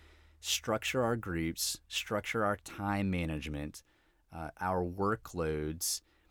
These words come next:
in a way that promote wellness?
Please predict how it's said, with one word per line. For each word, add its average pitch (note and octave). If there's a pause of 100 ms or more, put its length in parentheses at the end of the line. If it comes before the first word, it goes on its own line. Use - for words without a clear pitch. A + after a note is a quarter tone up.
(380)
in A2
a A#2+
way E2+ (220)
that F#2
promote E2+ (420)
wellness? G2